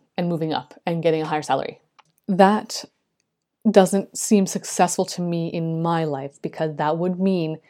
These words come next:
that I would have to spend more time in an office rather than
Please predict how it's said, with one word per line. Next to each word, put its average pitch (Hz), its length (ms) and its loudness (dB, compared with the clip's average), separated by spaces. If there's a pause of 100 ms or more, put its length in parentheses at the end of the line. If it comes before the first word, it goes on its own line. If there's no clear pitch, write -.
(440)
that - 180 0
I 170 160 2
would 170 100 0
have 175 160 -10
to - 80 -10
spend 180 420 -8
more 165 220 -2
time 151 540 -6
in 180 120 -6
an 165 180 -8
office - 680 -6 (240)
rather 165 360 2
than 151 320 -4